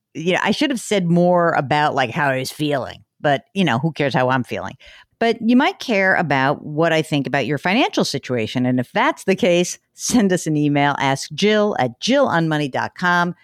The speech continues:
ask Jill at jill on money dot com. Now, we're gonna start with a very important email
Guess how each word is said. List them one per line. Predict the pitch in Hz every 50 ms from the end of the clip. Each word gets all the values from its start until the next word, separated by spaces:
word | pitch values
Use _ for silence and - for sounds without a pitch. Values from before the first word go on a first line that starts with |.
| _ _ _ _ _ -
ask | - 170 165 180 - - - 185
Jill | 165 - 294 311 269 151 - - - - _ -
at | 135 131 131 127 - _ - 151
jill | 139 120 147 190 226 262 262 - -
on | 160 160 170 175 180 170 147
money | 139 135 139 143 151 151 - _ _ _ -
dot | 123 117 120 131 - _
com. | - - 147 127 117 107 - - 117 - _ _ _ _ _ _ _ _ _ _ _ _ _ -
Now, | 190 196
we're | 208 208
gonna | 233 226 220
start | - - - 285 311 330 320
with | 339 311 247
a | 247 226 214 202 208
very | 185 139 139 151 156 165 208 214 220 240 254 226
important | 170 196 175 - - - - - 170 190 - - 208 208 202 190 - _ -
email | 208 208 220 220 220 220 226 233 247 247 233